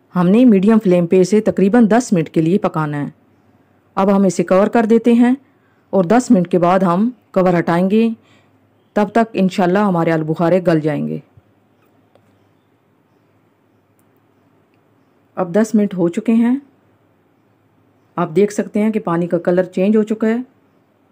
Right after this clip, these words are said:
और आलू बुखारे भी काफ़ी फूल चुके हैं।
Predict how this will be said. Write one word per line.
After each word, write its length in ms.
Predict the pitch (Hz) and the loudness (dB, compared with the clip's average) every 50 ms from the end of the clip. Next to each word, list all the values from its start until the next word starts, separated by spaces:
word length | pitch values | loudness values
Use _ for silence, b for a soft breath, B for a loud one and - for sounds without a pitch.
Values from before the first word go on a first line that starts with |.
| _ _ _ _ _ _ _ _ _ _ _ - - | _ _ _ _ _ _ _ _ _ _ _ -6 -4
और 140 | 190 208 214 | -2 0 0
आलू 180 | 196 180 170 | 0 -2 -2
बुखारे 340 | 165 170 170 180 175 175 180 | -2 -4 -2 -2 -2 -2 -2
भी 140 | 170 196 214 208 | -2 -2 -4 -2
काफ़ी 440 | - 185 175 170 - 202 214 240 262 - _ _ _ _ _ _ _ _ | -2 -2 -4 -2 -2 -4 -4 -4 -4 -8 _ _ _ _ _ _ _ _
फूल 220 | _ - 196 185 165 | _ -2 -2 -2 -2
चुके 240 | 170 165 151 - 156 | -4 -6 -8 -8 -8
हैं। 200 | 151 147 147 | -10 -10 -10